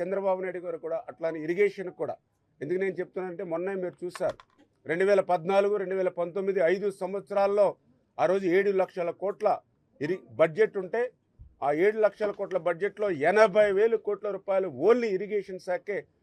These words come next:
ఆ రోజు చంద్రబాబు నాయుడు గారు కేటాయించేటువంటి పరిస్థితి. మరి అదే జగన్మోహన్ రెడ్డి మొన్న పంతొమ్మిది ఇరవై నాలుగులో చూసాం, ఆయన పన్నెండు లక్షల కోట్ల బడ్జెట్ ఉంటే ఆయన కేటాయించింది కేవలం ముప్పై వేల కోట్లు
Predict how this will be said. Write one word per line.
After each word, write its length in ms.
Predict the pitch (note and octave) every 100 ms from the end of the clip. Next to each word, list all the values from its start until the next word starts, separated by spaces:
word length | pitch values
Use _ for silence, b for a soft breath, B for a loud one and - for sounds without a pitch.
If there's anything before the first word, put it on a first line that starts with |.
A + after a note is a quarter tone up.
| _
ఆ 80 | - E3
రోజు 140 | F#3 E3+
చంద్రబాబు 400 | F3 F#3+ F#3+ F#3
నాయుడు 180 | F3+ E3+
గారు 100 | D3+ D#3
కేటాయించేటువంటి 880 | D#3 E3 D3+ C3+ C#3 C#3+ C#3 C3 B2+
పరిస్థితి. 340 | A#2+ A2+ A#2 _ _ _ _ _ _ _ -
మరి 100 | D#3
అదే 120 | F3+ F#3+
జగన్మోహన్ 420 | F3 G3 G#3 G#3 G#3
రెడ్డి 140 | G3 G3
మొన్న 140 | G3 -
పంతొమ్మిది 380 | F3+ E3+ G#3 G#3 G3
ఇరవై 180 | G3 G3
నాలుగులో 300 | G3 G3 F#3+ D#3
చూసాం, 300 | F3 - D3+ - _ _ _ _ _
ఆయన 180 | D3 G3 F#3+ -
పన్నెండు 400 | F3 G#3+ A3+ A3 G3+
లక్షల 380 | G3 - B3+ B3 A3+ -
కోట్ల 240 | G#3+ G#3+ F#3
బడ్జెట్ 320 | F#3 F3 G#3 G3
ఉంటే 180 | F3+ G#3 F3+ - _ _ _
ఆయన 140 | D3 D#3+ D#3+
కేటాయించింది 560 | E3+ F#3 G3 F3+ F#3+ F#3 D#3
కేవలం 320 | D#3 F3 F3 D#3
ముప్పై 220 | D#3 D#3+ D#3
వేల 120 | D#3 -
కోట్లు 280 | D#3 F3